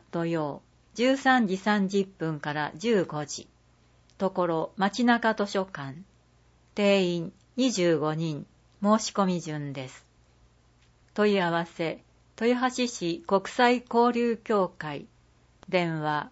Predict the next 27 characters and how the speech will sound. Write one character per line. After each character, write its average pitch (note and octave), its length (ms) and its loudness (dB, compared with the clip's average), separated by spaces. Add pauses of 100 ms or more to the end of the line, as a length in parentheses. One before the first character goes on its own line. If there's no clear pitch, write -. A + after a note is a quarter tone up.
(100)
五 A3+ 260 4
五 G3+ 360 4
の F3 360 -2
三 B3 340 4
六 B3 320 0
七 D#3+ 320 -2
一。 D#3+ 420 -8 (1500)
ち - 80 -6
ょ G3+ 80 2
こ C4 200 4
っ C4+ 80 -2 (100)
と A#3 160 4
講 E3 340 0
座、 C#3 300 -8 (420)
二 F#3+ 260 -2
つ F#3 160 -2
あ D#3+ 80 2
り C#3+ 180 -6
ま C3+ 200 -8
す。 - 180 -20 (800)
一、 D3+ 480 -10 (760)
パ G3 140 2
パ A#3+ 160 2
マ A#3+ 180 6
マ A3 160 6
向 G#3+ 160 2
け F#3+ 400 0